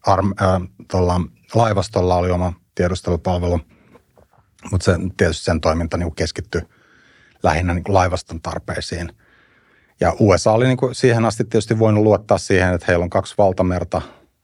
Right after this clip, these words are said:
ää, molemmilla puolella, että ei varsinaisesti mikään uhkaa. Ja heidän laajentumisensa käytännössä oli, kukaan ei vastustanut sitä ikään kuin sotilaallisesti. Eli heillä oli tämmöinen niin kuin siinä mielessä helppo tilanne.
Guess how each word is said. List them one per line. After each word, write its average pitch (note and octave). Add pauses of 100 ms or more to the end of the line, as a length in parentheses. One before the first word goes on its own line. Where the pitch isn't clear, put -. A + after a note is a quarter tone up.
ää, F2
molemmilla E2+
puolella, D#2+ (140)
että D#2+
ei D#2+
varsinaisesti E2
mikään D2+
uhkaa. G#2
Ja F2+ (260)
heidän F#2+
laajentumisensa F2 (540)
käytännössä F2
oli, E2+ (420)
kukaan F#2
ei F#2
vastustanut F#2
sitä -
ikään -
kuin E2 (320)
sotilaallisesti. -
Eli E2+
heillä D#2+
oli G2
tämmöinen G2
niin F#2
kuin F2 (1400)
siinä A2
mielessä G#2
helppo G#2+
tilanne. A2